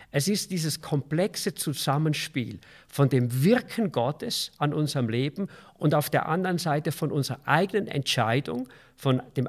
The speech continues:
eigenen Willen auch. Ich will mein Leben ändern, ich will mein Vertrauen auf Gott wirklich setzen. Und da, das ist etwas, wo Gott uns hilft, dass wir dorthin kommen. Und auf der anderen Seite,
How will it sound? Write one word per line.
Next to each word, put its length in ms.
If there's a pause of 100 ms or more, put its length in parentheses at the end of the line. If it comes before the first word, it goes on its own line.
eigenen 540
Willen 320
auch. 380 (340)
Ich 440
will 400 (240)
mein 240
Leben 320
ändern, 440
ich 300
will 240
mein 220
Vertrauen 680 (320)
auf 320
Gott 320
wirklich 320
setzen. 460 (580)
Und 80
da, 320 (220)
das 180
ist 320
etwas, 400
wo 80
Gott 320
uns 240
hilft, 380
dass 160
wir 80
dorthin 440
kommen. 440 (400)
Und 80
auf 120
der 140
anderen 300
Seite, 400